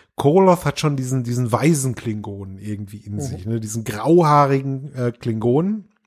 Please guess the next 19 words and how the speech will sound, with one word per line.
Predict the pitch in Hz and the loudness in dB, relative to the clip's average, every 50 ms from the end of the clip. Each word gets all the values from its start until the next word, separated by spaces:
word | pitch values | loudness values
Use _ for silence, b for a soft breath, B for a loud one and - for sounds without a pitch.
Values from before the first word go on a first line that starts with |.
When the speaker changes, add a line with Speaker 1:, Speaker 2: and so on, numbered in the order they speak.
| - - | -2 2
Speaker 1:
der | 131 135 | 2 4
dann | 143 143 135 123 | 4 4 2 0
sich | 131 131 - | -2 -2 -2
gleich | - 127 120 127 139 135 - - - - | 0 2 4 4 4 2 0 -8 -12 -12
beschwert, | - 113 123 117 - - 117 120 120 127 127 | -4 -2 0 0 0 0 2 4 4 4 2
dass | - 123 113 - | 0 -2 -2 -2
hier | - - 123 117 131 - | -6 -4 -4 -4 -4 -4
ein | 110 110 110 110 110 104 | -6 -6 -6 -6 -6 -4
Daha-Master, | - 127 117 113 113 110 95 95 120 135 147 151 151 143 127 120 117 110 110 113 113 - - - 147 147 175 190 147 | 0 2 4 4 4 2 0 -4 -4 -2 -2 0 0 -2 -2 0 0 2 2 0 0 -2 0 2 2 4 4 2 2
ein | 117 113 110 | -2 -2 -2
Daha-Meister | 117 110 113 113 131 147 147 120 107 107 113 117 - - 135 117 110 | -2 -2 0 0 0 0 0 0 0 0 0 0 0 0 0 0 2
einsitzt | 117 131 135 147 135 135 151 147 - | 4 4 4 4 4 0 -2 -2 0
beim | - 135 135 147 | 0 0 0 2
Odo, | 143 147 147 131 | 2 2 2 2
wie | 127 127 | 4 4
das | 131 139 135 - | 4 4 4 4
denn | 151 139 123 | 0 2 2
sein | 123 120 127 143 | 2 2 2 2
kann. | - 160 151 160 170 | 2 2 2 2 0